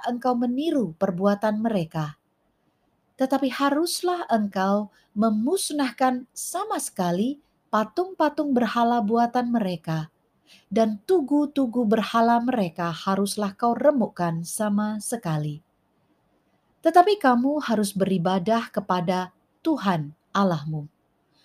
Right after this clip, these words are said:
Maka Ia akan memberkati roti makananmu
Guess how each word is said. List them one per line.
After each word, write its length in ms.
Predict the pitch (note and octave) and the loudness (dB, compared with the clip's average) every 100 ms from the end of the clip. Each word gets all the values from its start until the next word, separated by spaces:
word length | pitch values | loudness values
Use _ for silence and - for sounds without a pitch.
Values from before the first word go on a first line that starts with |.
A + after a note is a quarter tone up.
| _ - | _ -6
Maka 560 | F3+ F#3 F3+ F3+ - | -2 -2 -2 -4 -2
Ia 400 | C4 C#4+ D4 D4 | 2 2 2 0
akan 320 | - A#3 B3 | -2 0 0
memberkati 800 | A#3+ A3+ B3+ B3+ B3+ B3+ B3 - | 2 2 0 0 -2 0 -4 -4
roti 480 | G3+ G3+ G3 - D#4 | 0 2 2 -2 -4
makananmu 880 | E4 D#4+ D#4 D4 G#3 F#3 G3 F#3+ | -4 -4 0 2 2 2 0 -2